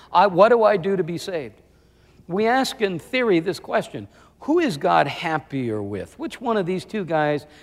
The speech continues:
is God more pleased with?" And you know the answer. He's equally pleased with both. Why? Because there's nothing you can do to save anybody.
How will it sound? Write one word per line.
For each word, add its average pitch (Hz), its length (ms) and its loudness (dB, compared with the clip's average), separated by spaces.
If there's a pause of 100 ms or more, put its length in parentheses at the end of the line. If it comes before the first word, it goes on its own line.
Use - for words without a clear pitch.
(140)
is 135 180 -4
God 160 280 2
more 147 160 -4
pleased 196 480 -6
with?" 107 260 -6
And 220 80 -8
you 302 80 -4
know 180 140 0
the 120 180 -2
answer. 135 540 -6 (540)
He's 196 280 -8
equally 254 460 -4
pleased 180 420 -2
with 196 260 -12
both. - 680 -8 (440)
Why? 190 420 -4 (760)
Because - 680 -16 (240)
there's - 240 -20
nothing - 500 -20 (280)
you - 140 -20
can - 200 -20
do - 160 -20 (640)
to - 100 -20
save - 580 -18 (280)
anybody. - 680 -18